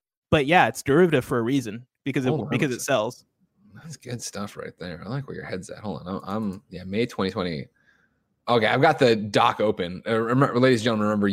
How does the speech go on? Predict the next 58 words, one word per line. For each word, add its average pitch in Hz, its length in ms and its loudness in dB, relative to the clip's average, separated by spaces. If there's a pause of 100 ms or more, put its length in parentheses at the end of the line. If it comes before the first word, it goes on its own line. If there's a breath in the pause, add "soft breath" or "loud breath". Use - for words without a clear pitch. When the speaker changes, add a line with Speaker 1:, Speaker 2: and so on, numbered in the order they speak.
(140)
Speaker 2:
uh, 92 280 0
patreon 139 420 2
dot 113 140 4
com 113 120 0
slash 104 200 -2
kinda 104 140 -2
funny 101 160 -4
games 104 200 -2
to 104 40 -6
be 110 80 2
a 104 40 0
part 101 200 0
of - 60 -8
P 117 100 0
S - 120 0
I 92 60 0
Love 98 180 0
U 98 120 0
X - 240 0
O 123 100 6
X 101 180 -2
O. 107 180 4 (320 loud breath)
I'm 110 80 2
gonna 127 120 2
add 120 180 2
that 117 160 0
question 117 340 -2
into 107 260 -4
the 98 400 -2
fo-, 104 240 -6
the, 98 180 -2 (100)
uh, 92 300 -4 (100)
form 117 320 2
here 95 200 -2
so - 140 -6
you 107 140 -2
can 107 120 0
answer 95 380 -4
it 82 140 -6
for 92 140 -8
next 90 260 -10
week's 87 280 -8
episode. 82 480 -8 (360 loud breath)
Speaker 1:
Oh, 147 80 -4
Speaker 2:
Uh, 135 80 0
Speaker 1:
that's 170 180 4
Speaker 2:
for 180 60 2
Speaker 1:
a 190 40 4
good 233 60 4
Speaker 2:
now, 160 320 4
Speaker 1:
idea. 127 320 -8 (400)
Speaker 2:
let's 180 180 0
wrap 151 220 4
up 127 220 4
Kinda 101 160 -2
Funny 98 200 -2
Games 95 300 -6
Daily. 92 320 -4